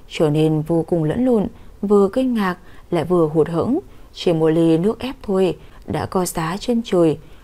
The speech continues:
món có giá thấp nhất cũng không phải là số tiền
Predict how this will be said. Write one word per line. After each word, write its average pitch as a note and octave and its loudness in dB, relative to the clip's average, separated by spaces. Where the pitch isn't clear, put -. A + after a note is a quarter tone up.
món E3+ -2
có E3+ -4
giá D3 -4
thấp F#3+ -8
nhất B3 -2
cũng E3 2
không E3+ 0
phải F3 -4
là E3 -2
số F3+ -4
tiền F3+ 4